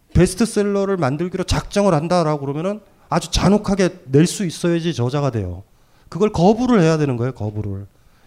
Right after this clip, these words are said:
옛날에 뭐, 뭐 감정 수업이 한 삼십만 부 나갔단 말이에요. 출판사 제안이 얼마나 많이 와-, 나왔는데요. 주부를 위한 감정 수업, 청소년을 위한 감정 수업, 만화를 보는 감정 수업. 그 나오면 많이 나가겠죠.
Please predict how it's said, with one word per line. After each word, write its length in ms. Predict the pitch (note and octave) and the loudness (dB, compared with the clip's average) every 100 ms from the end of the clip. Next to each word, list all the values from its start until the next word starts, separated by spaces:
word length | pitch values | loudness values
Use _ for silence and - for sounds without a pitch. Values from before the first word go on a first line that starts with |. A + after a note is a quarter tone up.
| - | -8
옛날에 340 | F3 G3+ F#3+ | 0 4 4
뭐, 280 | E3 D#3+ D3 | 2 0 0
뭐 160 | B2 B2 | -2 -4
감정 420 | - D3 D#3 D#3+ | -2 -2 0 -2
수업이 180 | D3 C3 | -2 -2
한 100 | C3+ | -4
삼십만 460 | E3 F3 F#3 D#3 | -4 -4 -2 -2
부 60 | C3 | -4
나갔단 380 | A2+ G#2 - G#2+ | -6 -8 -8 -10
말이에요. 300 | F#2+ F#2 E2+ _ _ _ _ _ | -8 -10 -14 _ _ _ _ _
출판사 380 | - G3+ A3+ G#3 | -10 0 2 2
제안이 240 | G3 G3+ G3+ | 2 2 2
얼마나 300 | G#3+ A#3 G#3 | 0 0 2
많이 160 | E3+ | 0
와-, 240 | D#3 C#3+ B2+ A2 A2+ A2+ B2+ A2+ | 0 -2 -4 -10 -12 -8 -8 0
나왔는데요. 800 | C#3 C#3 C3+ A#2 A2+ C3 F#2 E2+ _ | 2 2 2 0 -2 -2 -6 -10 _
주부를 360 | - F#3+ F#3 F3 | -4 0 4 6
위한 200 | D3+ D3 | 4 2
감정 280 | B2 A#2+ A#2 | 0 0 -4
수업, 380 | A#2+ D#3 G#3+ - _ _ _ - | -2 -4 -6 -14 _ _ _ 2
청소년을 560 | F#3+ - G3 E3+ D#3 | 2 4 4 6 6
위한 160 | D3+ E3+ | 4 4
감정 240 | F3 F3 | 4 2
수업, 200 | C3 G#2 E2 - - - | 2 0 -2 -16 -18 2
만화를 380 | F3+ F#3+ G3 | 4 6 4
보는 220 | G3 A#3+ B3+ | 4 4 4
감정 280 | A#3 E3+ | 4 4
수업. 220 | C#3+ B2 F#2 - - - - - | 4 0 -2 -16 -20 -20 -20 -4
그 80 | C4+ | 2
나오면 360 | B3+ C#4 C#4 | 6 6 6
많이 180 | B3 C#4 | 6 6
나가겠죠. 680 | C4+ C#4+ D4 D4+ F#3 A2 | 6 6 4 4 2 2